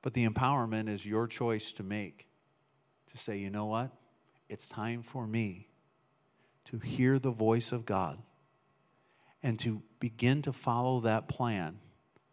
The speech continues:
with the same sense of urgency that I do just to get up to do with the plan that I've got for myself right now that ain't even working.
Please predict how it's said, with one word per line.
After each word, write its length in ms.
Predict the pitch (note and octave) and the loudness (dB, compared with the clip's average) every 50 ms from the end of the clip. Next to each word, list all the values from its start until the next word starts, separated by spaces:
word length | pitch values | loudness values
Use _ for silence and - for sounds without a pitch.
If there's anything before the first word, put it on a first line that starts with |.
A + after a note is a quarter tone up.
| _ _ _ _ _ _ _ | _ _ _ _ _ _ _
with 160 | - B2 - - | -4 -4 -2 -2
the 100 | A2+ A2 | -2 -2
same 400 | - - - C3+ C3+ C#3+ C#3+ C3 | -2 0 2 2 2 2 2 2
sense 320 | - - C3+ C3 B2+ - | 2 2 2 0 0 0
of 100 | A#2+ G#2+ | 0 0
urgency 540 | A2+ A#2+ B2 A#2 B2 A2+ A2 - - B2+ B2 | 0 0 0 -2 -2 -2 -2 -2 0 0 0
that 180 | A#2 A#2 G#2 | 2 0 0
I 140 | G#2 G2+ G2+ | 0 0 -2
do 240 | G2 G#2 A2 A#2+ B2 | 0 0 0 -2 0
just 240 | A2+ A#2 A#2 A2+ - | 0 -2 -2 -2 -4
to 60 | A2+ | -6
get 200 | G2+ G#2+ A2+ A2+ | -2 0 0 2
up 180 | A#2+ A#2+ A#2 - | 2 0 -2 -4
to 80 | - A#2 | -6 -4
do 180 | G#2 A#2 A#2+ B2 | -2 0 0 0
with 140 | A#2+ A#2 | 0 0
the 60 | A2 G#2+ | -2 -4
plan 360 | - - A#2 A#2 A#2 A#2+ A#2+ | -2 -2 -2 -2 -2 -2 -2
that 120 | A#2+ A#2 A#2 | -2 -2 -2
I've 180 | A#2+ A#2+ A2+ | -2 -2 -2
got 240 | A2+ A#2+ A#2 A#2 A2+ | 0 0 0 0 -2
for 120 | - B2+ | -4 -4
myself 460 | A#2 A2+ G#2+ G#2 - B2 A2+ A2+ A2+ B2 | -2 -2 -2 -2 -2 -2 -2 -2 -2 -2
right 200 | A#2+ A#2 A2+ G#2+ | -4 -4 -4 -4
now 220 | A2+ A#2 A#2+ A#2+ | -2 -2 -2 -2
that 160 | A#2 A2 G2 | -2 -2 -2
ain't 200 | G#2 G#2+ A#2 A#2+ | -2 -2 -2 -2
even 300 | A#2+ A#2+ A#2+ A#2 B2 A#2 | -2 -2 -2 0 0 2
working. 420 | A#2 A2+ G#2+ G2 - - - G2+ | 2 2 2 0 -2 -8 -14 -14